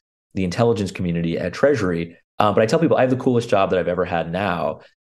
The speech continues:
because basically I get to stay on that same mission, right? Stop bad actors from taking advantage of the financial system, but I get to do it at a really <laughs> cool startup, um, with, with people who are all super mission driven, um, to, to support law enforcement, to support regulators,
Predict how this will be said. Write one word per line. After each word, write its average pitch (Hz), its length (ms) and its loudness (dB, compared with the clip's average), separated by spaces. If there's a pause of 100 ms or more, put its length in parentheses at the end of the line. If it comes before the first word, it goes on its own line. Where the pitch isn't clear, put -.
because 113 180 2
basically 120 340 2
I 92 60 4
get 117 160 0
to 120 80 -2
stay 101 180 0
on 98 120 -2
that 90 160 -2
same 87 180 -4
mission, 113 400 -2
right? 87 240 0
Stop - 300 0
bad 92 160 2
actors 110 480 -2
from 87 400 -2
taking - 260 -2
advantage 82 480 -4
of 85 80 0
the 82 80 -6
financial 104 400 -2
system, 85 460 -4 (420)
but 104 80 4
I 107 60 4
get 127 160 2
to 131 60 0
do 127 180 4
it 120 160 0
at 107 100 2
a 104 60 2
really 98 460 0
<laughs> - 20 -14
cool - 200 0
startup, - 680 0 (340)
um, 101 540 2
with, 104 260 -2
with 104 160 -2
people 117 300 0
who 95 80 -2
are 101 120 2
all 101 120 2
super 107 280 -4
mission 95 300 -4
driven, 87 560 -2 (320)
um, 92 480 2 (420)
to, 95 600 0
to 95 140 -4
support - 360 0
law 90 160 2
enforcement, 87 540 -2
to 82 80 -8
support - 320 0
regulators, 90 680 -2